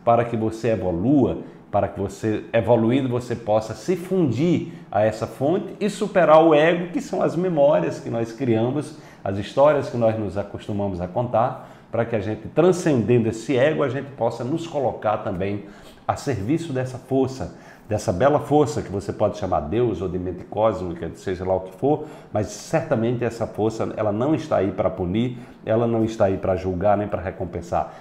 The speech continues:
Somos nós que nos punimos, somos nós que julgamos, nos julgamos, somos nós que nos recompensamos.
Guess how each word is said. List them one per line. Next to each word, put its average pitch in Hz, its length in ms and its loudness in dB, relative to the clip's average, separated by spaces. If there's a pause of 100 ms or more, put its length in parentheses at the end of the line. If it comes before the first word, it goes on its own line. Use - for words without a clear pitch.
(100)
Somos 92 280 -4
nós 151 260 4
que 175 60 0
nos 165 160 0
punimos, 139 440 0
somos 92 300 -6
nós 156 280 2
que 156 140 0
julgamos, 123 540 0
nos 104 160 -4
julgamos, 120 420 0
somos 101 240 -6
nós 113 320 -2 (320)
que 107 80 -4
nos 107 180 0
recompensamos. 110 920 -4